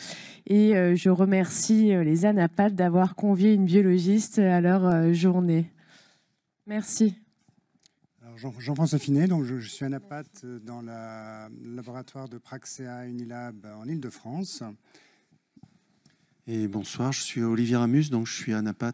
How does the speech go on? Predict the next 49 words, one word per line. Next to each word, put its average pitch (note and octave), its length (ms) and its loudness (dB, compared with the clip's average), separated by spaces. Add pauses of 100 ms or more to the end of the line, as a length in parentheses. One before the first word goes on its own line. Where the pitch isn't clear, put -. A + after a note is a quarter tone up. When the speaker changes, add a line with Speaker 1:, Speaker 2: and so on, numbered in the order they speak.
(120)
Speaker 3:
à, F#2 480 -8 (160)
bah, F#2 100 -10
du - 120 -12
côté - 260 -10
de G2 60 -14
Bordeaux, G2+ 460 -6
à F#2 280 -6
I F#2+ 140 -8
H F#2 120 -10
C - 140 -10
P G2 240 -8
Unilabs. F#2+ 540 -8 (1800)
Speaker 2:
Voilà, C3+ 160 -10
donc B2+ 160 -8
je A2+ 40 -8
vais E3+ 80 2
commencer E3+ 440 2
en F3 120 2
fait F3 220 -4
pour, C3 380 -10
euh, C3 200 -6
rentrer C#3 440 -12
dans, B2 420 -12
dans A#2+ 80 -12
la B2+ 80 -10
substance - 520 -10
de B2+ 80 -10
notre B2+ 280 -14
débat, B2 380 -14 (120)
pour, C3 380 -16
euh, A2+ 60 -18 (1040)
discuter C3+ 340 -16
un C#3+ 80 -8
petit C3 140 -16
peu D3+ 160 -10
avec C3+ 220 -10
vous D3+ 180 -14
des C3+ 260 -12
outils D#3 400 -16
qui B2 120 -18
nous A#2+ 100 -12
permettront B2 560 -16
de B2 160 -14
dépister B2 480 -18
les A2+ 80 -18
infections A#2 400 -20
H A#2 180 -20
P A2+ 100 -20
V. C#3 220 -18